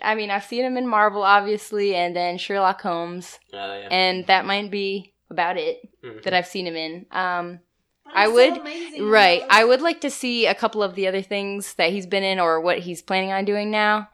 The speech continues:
Speaker 2: Mm-hmm.
Speaker 1: Um, but everything that you said, Josh, he, I don't know. I think the reason that he's on this list is, uh, recently we went back and watched Iron Man 'cause I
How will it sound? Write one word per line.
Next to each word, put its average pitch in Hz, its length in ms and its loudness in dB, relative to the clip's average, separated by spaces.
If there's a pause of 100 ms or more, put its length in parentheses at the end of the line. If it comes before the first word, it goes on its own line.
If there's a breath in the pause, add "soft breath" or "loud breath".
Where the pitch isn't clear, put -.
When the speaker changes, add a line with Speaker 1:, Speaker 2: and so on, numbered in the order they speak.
Speaker 2:
Mm-hmm. 208 380 -12
Speaker 1:
Um, 170 560 2 (160)
but 180 240 4 (180)
everything 226 560 2
that - 180 0
you 196 140 -4
said, 180 560 0
Josh, 175 480 2
he, - 480 -12
I 185 160 2
don't 180 140 -4
know. 170 320 -4 (920 soft breath)
I 208 140 4
think 233 360 -6 (400)
the 202 140 -2
reason 202 280 0
that 190 120 0
he's 190 180 -4
on 185 140 2
this 180 180 -8
list 180 400 -4
is, 165 320 -4 (200)
uh, 160 240 0
recently 185 500 -4
we 185 140 -6
went 180 240 -6
back 175 280 0
and 160 140 -6
watched 165 300 -4
Iron 165 300 0
Man 156 320 -6
'cause 165 200 -6
I 165 300 -2